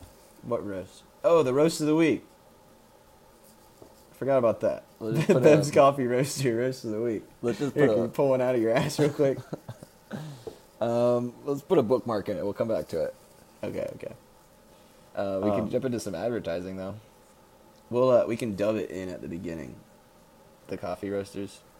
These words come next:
Speaker 1: Yeah, the robot voice to text.
Speaker 2: <laughs>
Speaker 1: They'll never, they'll never know it wasn't live.
Speaker 2: We'll take care of it in post.
Speaker 1: Yeah. Um,
Speaker 2: Should we
Speaker 1: do
Speaker 2: take an ad
Speaker 1: you
Speaker 2: break?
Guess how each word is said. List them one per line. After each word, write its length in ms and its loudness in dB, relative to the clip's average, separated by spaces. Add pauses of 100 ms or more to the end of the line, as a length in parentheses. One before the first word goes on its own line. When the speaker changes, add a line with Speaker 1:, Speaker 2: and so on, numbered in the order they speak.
Speaker 1:
Yeah, 220 -6
the 80 -10
robot 440 -2
voice 260 -8
to 100 -14
text. 440 -10 (720)
Speaker 2:
<laughs> 760 -10
Speaker 1:
They'll 100 -4
never, 340 -2
they'll 140 0
never 320 2
know 220 2
it 80 -2
wasn't 360 -2
live. 360 -8 (840)
Speaker 2:
We'll 140 -4
take 180 -4
care 220 -2
of 60 -2
it 80 -2
in 60 -10
post. 460 -6 (420)
Speaker 1:
Yeah. 220 -12 (840)
Um, 420 -6 (160)
Speaker 2:
Should 100 -10
we 40 -6
Speaker 1:
do 100 -2
Speaker 2:
take 80 2
an 80 2
ad 140 2
Speaker 1:
you 40 -2
Speaker 2:
break? 240 0